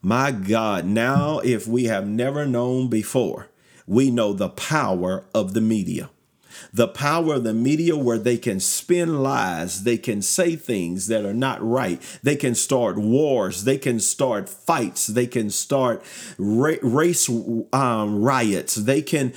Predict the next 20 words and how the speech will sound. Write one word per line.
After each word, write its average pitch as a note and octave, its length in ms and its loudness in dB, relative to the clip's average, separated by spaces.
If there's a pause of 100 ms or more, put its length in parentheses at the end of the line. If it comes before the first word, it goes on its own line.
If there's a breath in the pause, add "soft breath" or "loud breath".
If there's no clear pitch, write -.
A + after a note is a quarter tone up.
(160 loud breath)
they D3 260 0
can C3 340 0
promulgate D3+ 720 0
so F#3+ 420 2
much D#3 760 -2 (360 loud breath)
lies B2 960 2
and, F#2+ 320 0
and, A2+ 320 0
and, A2 600 -2
and B2 240 0
strife - 840 0 (100)
and A#2+ 340 2
miscommunication. D#3+ 1300 0 (1080 soft breath)
And F#2+ 240 -2
we D3+ 200 4
have A#2 280 -2
got C3+ 380 -2
to - 200 -2
understand A#2+ 800 0
that G#2 240 -4